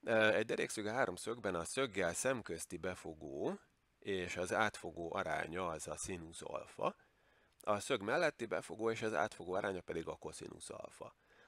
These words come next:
Ez könnyű megjegyezni, hogy, ö, színusz és akkor szemközti.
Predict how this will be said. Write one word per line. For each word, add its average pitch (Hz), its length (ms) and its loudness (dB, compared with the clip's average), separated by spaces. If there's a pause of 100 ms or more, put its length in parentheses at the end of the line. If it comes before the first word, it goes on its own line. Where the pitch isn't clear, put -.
(120)
Ez - 180 4
könnyű 87 200 0
megjegyezni, 92 520 4
hogy, 80 260 -4
ö, 76 100 -4
színusz 87 480 -2
és - 120 -8
akkor - 240 -14
szemközti. - 800 -8